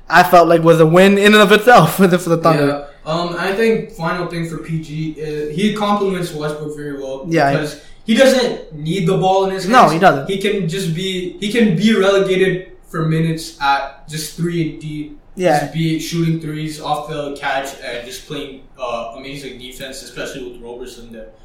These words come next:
Speaker 2: So I think, uh, overall that was a very good move.
Speaker 1: I think to sum it all up, I think, uh, I like this move in particular. I felt like in a time when super teams are just being formed, it's, this is, it's good to see that some men that actually wanna work hard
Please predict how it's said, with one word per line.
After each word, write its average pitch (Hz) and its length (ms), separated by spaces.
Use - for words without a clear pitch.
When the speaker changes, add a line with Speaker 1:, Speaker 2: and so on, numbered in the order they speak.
Speaker 2:
So 127 140
I 139 140
think, 156 200
uh, 147 260
overall 175 320
that 151 100
was 151 100
a - 60
very 135 220
good 131 180
move. - 80
Speaker 1:
I 233 100
think 311 160
to - 60
sum 220 260
it 214 80
all 185 160
up, 165 200
I 170 120
think, 208 440
uh, 165 340
I 196 160
like 214 240
this 208 120
move 214 160
in 202 100
particular. 180 440
I 165 140
felt 180 260
like 180 180
in 214 100
a 214 60
time 233 300
when 202 80
super 208 360
teams 208 300
are 180 80
just 165 200
being 175 200
formed, 160 420
it's, - 340
this 226 140
is, 240 200
it's 220 160
good 285 180
to 220 60
see 190 380
that 156 500
some 240 360
men 226 220
that 196 180
actually 190 380
wanna 180 260
work 170 260
hard 170 460